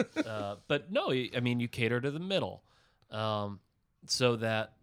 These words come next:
you get competitive games and upsets and things like that. If you really called this game like an N B A game,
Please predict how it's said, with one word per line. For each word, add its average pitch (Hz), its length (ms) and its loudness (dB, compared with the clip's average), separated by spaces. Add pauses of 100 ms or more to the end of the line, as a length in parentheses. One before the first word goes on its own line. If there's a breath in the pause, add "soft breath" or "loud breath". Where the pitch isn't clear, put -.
you 113 180 -6
get 147 280 2
competitive 101 580 -10
games 98 600 -14
and 101 240 -14
upsets 104 600 -6
and 101 120 -6
things 98 260 -6
like 95 200 -6
that. 87 200 -14 (300 loud breath)
If 117 100 -4
you 127 120 4
really 185 260 4
called 151 300 2
this 131 160 -2
game 117 260 0
like 101 180 -6
an 104 80 -12
N 101 120 -10
B 104 160 -10
A 131 120 -6
game, 101 300 -14